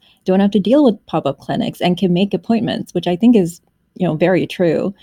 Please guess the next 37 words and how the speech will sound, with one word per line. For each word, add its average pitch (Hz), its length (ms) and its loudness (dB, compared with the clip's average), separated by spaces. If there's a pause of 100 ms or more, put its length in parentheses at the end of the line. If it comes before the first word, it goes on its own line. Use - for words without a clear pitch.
(220)
And 220 300 4
the 220 160 2
result 240 420 2
of 233 120 -2
differential 175 460 -4
treatment 202 420 -4
like 147 160 -8
this 180 260 -6
is 175 180 -2
reflected 170 480 -4
in 170 80 0
the 170 100 0
rate 156 200 -2
of 165 80 -4
vaccinations. 208 880 0 (720)
There 240 120 2
has 330 200 0
been 254 180 4
some 214 220 4
narrowing 156 400 0
of 151 140 -4
the 165 100 0
disparity 151 540 -4
between 156 480 -4
high 160 240 -8
and 156 200 -2
low 151 200 -2
income 156 340 -6
neighborhoods 156 540 -4
this - 240 -8
past - 320 -10
month, 254 360 4
but 196 140 4
there 226 140 4
is 262 120 4
still 240 360 6
a 170 120 2